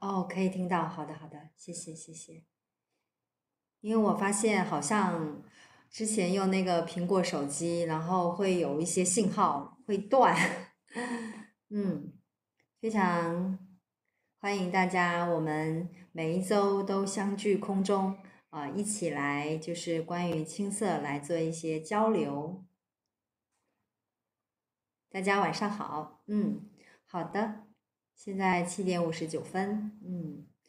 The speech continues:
今天我们的话题是如何和抗拒的人一起工作。我们，我们每一周呢，都会有不一样的话题，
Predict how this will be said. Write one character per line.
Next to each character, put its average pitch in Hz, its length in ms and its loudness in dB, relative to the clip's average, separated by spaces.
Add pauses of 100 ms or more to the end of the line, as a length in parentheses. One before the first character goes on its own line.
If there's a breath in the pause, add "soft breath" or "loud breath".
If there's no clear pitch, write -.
(240 loud breath)
今 285 160 6
天 294 180 10
我 214 140 8
们 165 100 2
的 196 100 4
话 247 240 6
题 160 280 0
是 175 480 4
如 156 240 2
何 165 320 0
和 151 280 -4
抗 190 320 0
拒 190 200 0
的 151 120 -4
人 139 320 -8
一 185 40 -8
起 - 260 -10
工 156 240 -6
作。 151 420 -6 (800)
我 190 200 2
们， 220 400 2
我 196 160 6
们 180 180 4
每 170 340 4
一 180 80 2
周 214 300 2
呢， 214 680 4
都 202 160 -2
会 202 200 2
有 147 140 2
不 180 240 -4
一 185 120 4
样 185 200 2
的 147 80 -4
话 180 240 -4
题， 143 480 -8